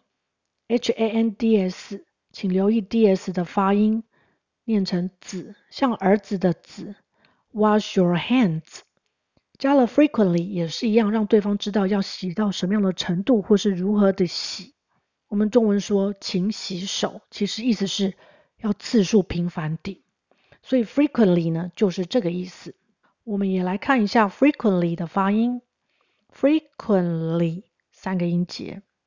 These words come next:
有没有发现我没有把T念出来？当T夹在两个子音当中的时候，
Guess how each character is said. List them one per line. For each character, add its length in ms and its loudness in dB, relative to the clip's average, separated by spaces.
有 100 -2
没 60 6
有 40 4
发 220 2
现 220 4
我 80 2
没 80 4
有 100 4
把 160 -6
T 260 -6
念 220 2
出 220 -6
来？ 260 -8
当 240 -2
T 300 -4
夹 260 -2
在 320 0
两 220 -2
个 120 -4
子 280 -8
音 200 0
当 200 2
中 220 2
的 120 4
时 260 -4
候， 340 0